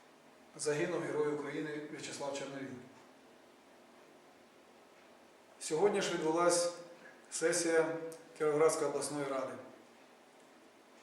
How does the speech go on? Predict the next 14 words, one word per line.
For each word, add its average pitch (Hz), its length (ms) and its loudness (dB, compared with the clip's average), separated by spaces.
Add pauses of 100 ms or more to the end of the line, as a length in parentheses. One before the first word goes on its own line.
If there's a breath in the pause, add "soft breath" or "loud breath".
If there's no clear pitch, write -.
(220)
На 151 80 -4
сесії 196 320 2
Кіровоградської 165 480 6
обласної 147 440 0
ради 170 320 4 (640)
було 160 520 4 (380)
дуже 185 180 -2
багато 165 340 6
питань 175 420 0 (2250)
порядку 165 320 4
денного, 160 480 2 (1080)
дуже 185 200 -2
багато 165 340 4
було 151 400 2